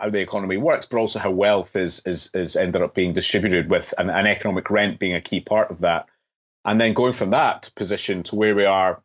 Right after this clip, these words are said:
uh, over time, to the emergence of neoclassical economics, where land was basically kind of neglected. It was kind of folded into capital as being the same thing.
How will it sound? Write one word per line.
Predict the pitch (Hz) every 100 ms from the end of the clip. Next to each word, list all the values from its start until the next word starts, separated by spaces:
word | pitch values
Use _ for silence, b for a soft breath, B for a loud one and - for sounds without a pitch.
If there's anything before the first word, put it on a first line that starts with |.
| _ 90
uh, | 87
over | 101 98
time, | 92 107 104 95
to | 92
the | 95 92 95
emergence | 98 104 90 87
of | 87
neoclassical | 95 - 101 104 - 92
economics, | - 90 87 85 - 95
where | 90
land | 101 107 104
was | 90 85
basically | 95 - - 90
kind | 95
of | 87
neglected. | 92 92 107 120 - 104 87
It | -
was | -
kind | 90
of | -
folded | - 113 101 98
into | 95 90
capital | - 101 98 98 95
as | 87
being | 101 90
the | 90
same | 104 87
thing. | - 143 131 127